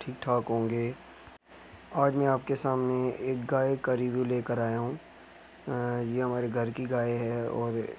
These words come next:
इसको आज हमने नहलाया क्योंकि पहले सर्दियाँ थी और अब काफ़ी गर्मी हो गई है,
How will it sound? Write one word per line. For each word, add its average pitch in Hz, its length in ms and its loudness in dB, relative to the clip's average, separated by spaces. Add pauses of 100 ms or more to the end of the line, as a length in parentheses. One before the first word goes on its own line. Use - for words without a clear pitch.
इसको 131 480 -2
आज 123 160 0
हमने 120 280 -2
नहलाया 113 440 0
क्योंकि 117 340 -4
पहले 117 440 -2
सर्दियाँ 123 540 -2
थी 117 260 -4 (760)
और 123 180 0
अब 113 360 0
काफ़ी 117 300 -2
गर्मी 117 320 -2
हो 123 160 -2
गई 113 200 0
है, 113 220 -4